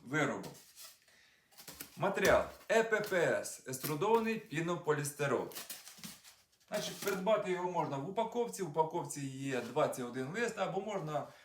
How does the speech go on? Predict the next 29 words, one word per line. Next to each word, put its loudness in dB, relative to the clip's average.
поштучно -2
його -8
придбати. -6
Я 4
взяв 0
упаковочку, -6
тому -10
що -14
мені -10
все -10
ж -10
таки -16
потрібно -14
багато. -6
І -4
зараз -2
я 2
розкажу, -4
як 2
я -4
його -4
нарізаю 0
і -8
скільки -8
з -10
нього -4
виходить. -6
Значить, -10
листи -6